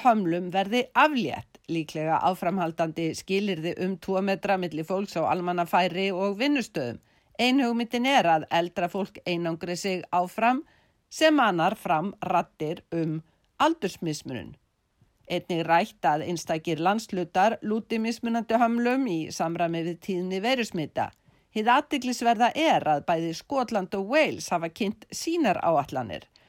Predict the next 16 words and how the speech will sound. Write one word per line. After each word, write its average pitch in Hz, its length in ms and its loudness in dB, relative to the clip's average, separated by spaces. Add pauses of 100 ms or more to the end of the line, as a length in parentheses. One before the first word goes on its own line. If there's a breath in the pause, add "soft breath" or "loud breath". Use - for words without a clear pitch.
(160 soft breath)
Þetta 170 320 0
ergir 185 420 0
mjög 156 220 -2
ríkisstjórnina 160 720 -4
sem 220 160 -4
vill 190 160 -6
halda 165 320 -2
landinu 165 480 -4
samstíga. 262 560 -4 (800)
Ýmsir 262 320 2
höfðu 269 220 4
velt 277 240 2
fyrir 311 320 0
sér 156 220 -2
að 151 200 0
forsætisráðherra 185 800 -2